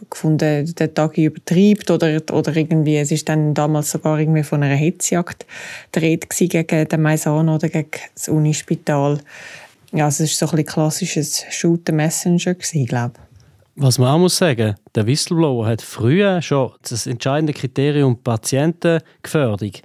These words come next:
Speaker 2: das hat er früher ins Spiel gebracht. Also der hat schon gesagt, früher, wir sind an dieser roten Linie. Und das ist eigentlich ein Alarmzeichen, das sehr schwerwiegend ist, wenn ein leitender Arzt kommt mit so etwas. Man kann dann auch noch darüber diskutieren, der ist, der Mann ist ja dann auch, ist auch eine spezielle Figur gewesen, oder?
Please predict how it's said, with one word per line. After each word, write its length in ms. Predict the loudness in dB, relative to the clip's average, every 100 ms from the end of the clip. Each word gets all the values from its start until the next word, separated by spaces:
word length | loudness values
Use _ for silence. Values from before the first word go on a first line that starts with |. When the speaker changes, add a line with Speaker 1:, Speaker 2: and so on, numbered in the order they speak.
| _ -6
Speaker 2:
das 180 | -2
hat 180 | -2 -2 -4
er 80 |
früher 320 | 0 2 2 0
ins 140 | -2
Spiel 320 | -4 -4 -4
gebracht. 420 | -2 0 0 -2
Also 160 | -4 0
der 180 | 0 2
hat 220 | 0 -2
schon 100 | -4
gesagt, 460 | 0 2 2 -2 -8
früher, 380 | -2 2 2 0
wir 160 | 0
sind 240 | 2 0 0
an 240 | 0 0 0
dieser 280 | -2 0 0
roten 400 | 2 0 0 2
Linie. 420 | 2 2 0 -4 _ _ -20 _
Und 240 | -6 -4 0
das 220 | 0 0
ist 120 | -2
eigentlich 400 | 0 0 0 -4
ein 160 | -4 -2
Alarmzeichen, 720 | 0 2 0 0 -2 -2 -4
das 360 | -4 -6 -6
sehr 160 | -4 -4
schwerwiegend 640 | -2 0 0 0 -2 -2
ist, 220 | -4 -4 -2
wenn 140 | 0
ein 140 | 2
leitender 480 | 2 0 0 -2 -2
Arzt 300 | -2 -4 -6
kommt 240 | -2 -2 0
mit 100 | -2
so 160 | -2
etwas. 260 | -2 -4 -2
Man 840 | -2 -2 _ _ _ _ _ -6
kann 120 | 0 2
dann 120 | 4
auch 60 |
noch 100 | 2
darüber 180 | 2 0
diskutieren, 440 | 0 -4 -2 0 2
der 100 | 2
ist, 200 | 0 -2
der 120 | 0
Mann 180 | 0 -2
ist 100 | -2
ja 60 |
dann 140 | -2 0
auch, 220 | 0 -2
ist 180 | -4 -2
auch 280 | 0 0
eine 100 | 0
spezielle 560 | -2 -6 -8 -4 -2 -2
Figur 360 | -2 2 2 2
gewesen, 280 | 0 2
oder? 380 | 2 2 0 0